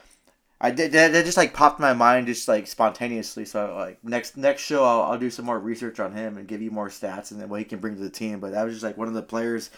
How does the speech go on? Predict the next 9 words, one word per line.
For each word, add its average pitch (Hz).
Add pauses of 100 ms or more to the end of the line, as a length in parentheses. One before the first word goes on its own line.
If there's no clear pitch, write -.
(360)
when 123
you 117
mentioned 120
Detroit 110
that 95
popped -
in 104
my 95
mind. 98